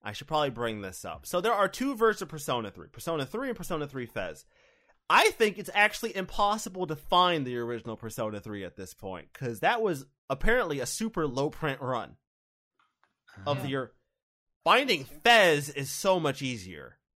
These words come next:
Speaker 1: Uh, the, the original Persona three is, like, stupid expensive.
Speaker 2: That's true. Because I was, um, yeah, just for the listeners here, I was posting a vi-, um, photo of me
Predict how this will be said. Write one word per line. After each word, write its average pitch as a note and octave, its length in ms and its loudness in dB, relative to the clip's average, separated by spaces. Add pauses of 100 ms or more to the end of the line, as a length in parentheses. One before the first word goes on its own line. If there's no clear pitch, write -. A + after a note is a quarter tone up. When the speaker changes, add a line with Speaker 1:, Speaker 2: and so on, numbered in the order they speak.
(120)
Speaker 1:
Uh, F#2 160 -8
the, A2+ 280 -6
the B2+ 200 -6
original F3+ 480 0
Persona G#3 440 -4
three G#3 300 -10
is, C3+ 300 -8
like, G2+ 180 -8
stupid C3 600 -8
expensive. G2 640 -12 (720)
Speaker 2:
That's G3 320 -20
true. D#3+ 180 -20 (1900)
Because G#3 260 -16
I G3 80 -14
was, G#3+ 420 -14 (440)
um, E3 400 -16 (600)
yeah, F#3 180 -12
just E3+ 320 -20
for E3 100 -18
the E3 120 -18
listeners F#3+ 560 -16
here, F#3+ 300 -12
I F3 80 -12
was F3+ 180 -14
posting G3+ 580 -14
a F#3 340 -16
vi-, - 340 -20
um, F3 440 -16 (320)
photo F#3 540 -12
of F3 80 -20
me F#3+ 240 -14